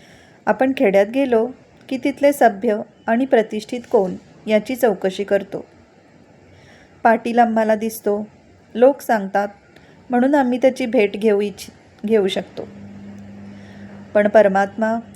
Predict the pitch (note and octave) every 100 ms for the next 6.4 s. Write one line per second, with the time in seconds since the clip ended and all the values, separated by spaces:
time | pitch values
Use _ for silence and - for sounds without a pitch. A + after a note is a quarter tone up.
0 | - A3 G#3 G3 F#3 A3+ A#3 G#3 F#3+ G3
1 | G#3 A#3 A#3 A3+ A3 - - - A3 G#3+
2 | B3+ C4 B3 B3 - C4 C4+ - B3+ B3
3 | B3 B3+ A#3+ B3 B3 C4 - C#4+ C4 G#3
4 | A3+ - - - - - - - - -
5 | - - G3 G3+ G3+ G3+ G#3+ A3+ G#3 G#3
6 | A3+ A3 G#3+